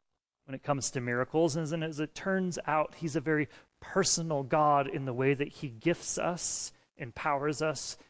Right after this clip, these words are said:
strengths, gives us strength. It doesn't look the same for all of us.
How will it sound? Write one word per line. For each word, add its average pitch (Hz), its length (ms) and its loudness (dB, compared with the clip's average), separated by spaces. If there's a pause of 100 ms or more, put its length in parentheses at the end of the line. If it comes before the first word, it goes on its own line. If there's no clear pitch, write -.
strengths, - 720 -6 (340)
gives 135 180 -4
us 131 120 0
strength. - 760 -4 (640)
It 156 60 0
doesn't 196 180 6
look 226 140 6
the 226 80 4
same 226 380 6
for 196 140 6
all 160 200 8
of 127 120 2
us. - 560 0